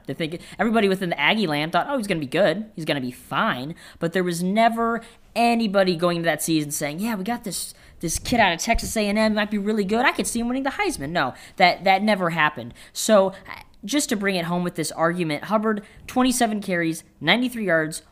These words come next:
one touchdown in a sixteen to seven win over Tulsa. And all respect to Tulsa, but again, these are one of those opponents that Oklahoma State put on their team and thought, "We're gonna show off our shiny player.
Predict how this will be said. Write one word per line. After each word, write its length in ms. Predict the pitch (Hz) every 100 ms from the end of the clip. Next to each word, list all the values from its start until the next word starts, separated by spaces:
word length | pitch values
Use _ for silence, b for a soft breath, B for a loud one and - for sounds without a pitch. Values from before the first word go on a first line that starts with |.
| _ -
one 340 | 135 175 247
touchdown 420 | 214 175 - 170
in 120 | 156
a 80 | 143
sixteen 600 | 135 - 269 - - 233
to 160 | 220 196
seven 500 | 180 196 175 180 170
win 220 | 156 156
over 400 | - 156 156 135 B _ -
Tulsa. 440 | - 170 160 127
And 100 | 135
all 160 | 196 349
respect 380 | 381 - 330 233
to 40 |
Tulsa, 460 | - 220 233 - 117 B B
but 100 | 208
again, 320 | 214 226 139 B B -
these 260 | 262 302
are 40 | 277
one 220 | 233 233
of 60 | 226
those 160 | 202
opponents 420 | 185 180 185 185
that 100 | 175
Oklahoma 480 | 156 190 220 202 202
State 280 | 196 170 151
put 100 | 185
on 240 | 165 185
their 140 | 208 220
team 340 | - 165 160
and 100 | 156
thought, 280 | 165 156 139
"We're 160 | 151 170
gonna 200 | 202 202
show 300 | - 147 139
off 220 | 135 - B B
our 100 | 131
shiny 460 | 123 - 156 175 185
player. 500 | - 151 151 143